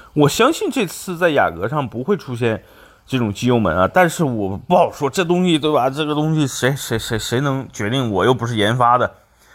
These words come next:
我又不是本田的这个，这个高管。那我个人觉得呢，应该不用担心这个事情，只不过呢，就是价格大家可以再观望一下，甚至说，那你预算比较高的情况下，对吧？B 级车嘛，咱们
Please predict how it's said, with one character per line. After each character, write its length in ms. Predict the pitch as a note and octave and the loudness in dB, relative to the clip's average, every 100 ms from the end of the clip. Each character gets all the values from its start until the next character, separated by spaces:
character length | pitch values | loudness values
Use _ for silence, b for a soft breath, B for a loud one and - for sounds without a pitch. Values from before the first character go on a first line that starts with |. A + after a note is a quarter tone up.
| b | b
我 180 | - B2 | -4 0
又 80 | C#3+ | 0
不 120 | C3 | 0
是 60 | C#3 | -4
本 180 | B2+ F#2+ | -6 -6
田 220 | F2 F#2 | -8 0
的 140 | A#2+ | 0
这 120 | A2+ | 0
个， 120 | G2+ G2+ | -4 -4
这 160 | A2+ | -2
个 120 | G#2+ | -2
高 200 | G2+ C3 | 0 2
管。 180 | D3+ A#2+ - - b b b b | 2 0 -4 -14 b b b b
那 100 | D3 | -8
我 100 | B2+ | -6
个 180 | - A#3 | -2 0
人 160 | G#3+ E3+ | 0 0
觉 200 | B2+ C3 | -2 -2
得 80 | |
呢， 200 | C3+ B2+ | 0 -2
应 140 | B2 C#3+ | -2 -2
该 160 | D3 | -2
不 200 | C#3 - | -2 -2
用 140 | D#3 D#3+ | -2 2
担 220 | E3+ F3 | 2 2
心 160 | F#3+ F#3+ | 0 -2
这 100 | G3+ | -4
个 80 | |
事 220 | F3 - G3 | -4 -4 -6
情， 260 | - F2 | -8 -14
只 140 | F2+ F#2+ | -16 -12
不 100 | B2 | -6
过 140 | F3 | -4
呢， 100 | E3 | -2
就 140 | C3+ | -4
是 60 | C#3+ | -4
价 180 | G3 D#3+ | 0 0
格 100 | A2 | 2
大 140 | G#2+ | 2
家 80 | G2+ | 0
可 140 | G#2 | -2
以 40 | G2 | -6
再 140 | G2+ | -6
观 240 | G2 G#2+ A#2+ | -4 0 0
望 180 | A2+ | 0
一 40 | D2+ | -2
下， 180 | - F2+ | -14 -12
甚 240 | - D#3+ | -8 -6
至 100 | C#3 | -6
说， 400 | B2 C#3+ D3+ D3 B B B B B B _ | -2 2 2 0 B B B B B B _
那 180 | - A2 | -6 -2
你 160 | A2 A#2 | 0 0
预 120 | E3 | -2
算 240 | C#3+ F3 | 0 0
比 120 | B2+ G2+ | 0 0
较 120 | B2 | 0
高 280 | B2 D3 F3 | 4 2 2
的 80 | |
情 180 | D#3+ G#2 | -2 -8
况 180 | G2+ G#2+ | -6 -6
下， 360 | A#2+ A2+ F#2+ - B B B | -2 0 0 -4 B B B
对 80 | - | -8
吧？ 80 | A#2 | -6
B 260 | - G#3 E3+ | -2 0 0
级 200 | G#2+ A2+ | 0 -4
车 260 | G2+ A2+ G2+ | -2 0 0
嘛， 100 | G2 | 0
咱 280 | F#2 G2+ | 0 0
们 320 | E3+ G#3+ G3 | 0 -2 -4